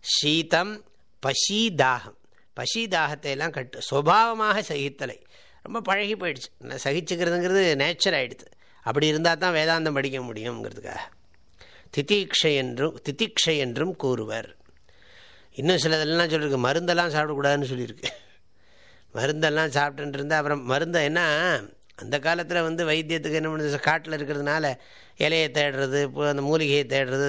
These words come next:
வேரை பிடுங்கிறது, அதை அரைக்கிறது, இது பண்ணிகிட்டே இருப்பாங்களாம். எங்க வேதாந்தம் படிக்கிறது, தியானம் பண்றது?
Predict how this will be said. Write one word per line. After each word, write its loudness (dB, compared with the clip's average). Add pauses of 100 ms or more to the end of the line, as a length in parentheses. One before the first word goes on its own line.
வேரை 2
பிடுங்கிறது, -4 (460)
அதை 0
அரைக்கிறது, -2 (180)
இது 2
பண்ணிகிட்டே 4
இருப்பாங்களாம். -2 (480)
எங்க 2
வேதாந்தம் 2
படிக்கிறது, 0
தியானம் -2
பண்றது? -12